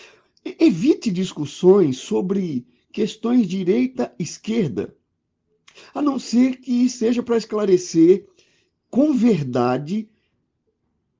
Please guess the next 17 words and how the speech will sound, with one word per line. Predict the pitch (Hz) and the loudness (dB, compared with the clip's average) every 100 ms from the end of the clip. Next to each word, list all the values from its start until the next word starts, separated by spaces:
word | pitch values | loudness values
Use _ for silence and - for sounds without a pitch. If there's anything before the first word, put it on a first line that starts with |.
| _ _ _ | _ _ _
o | |
que | - 311 | 0 0
que | - | 0
significa | 294 247 254 180 233 214 | 0 4 4 2 -4 -4
ser | - 226 | -2 -2
direita | 175 175 180 220 208 | -2 2 0 0 -8
ou | |
ser | - 220 | -8 -6
esquerda. | 254 - 285 226 131 - _ _ _ _ _ _ _ _ _ _ - - | -6 -6 -6 -6 -6 -12 _ _ _ _ _ _ _ _ _ _ -20 -10
Porque | 233 190 220 | -8 -6 -6
para | - 196 | -4 0
alguns | 160 151 277 247 | 0 0 -2 -2
isso | 196 247 240 | -2 -4 -6
é | |
apenas | 190 220 262 226 | -6 -4 -4 -2
um | 247 | -4
palavrão | 247 254 214 160 196 190 | -4 -6 -2 2 2 0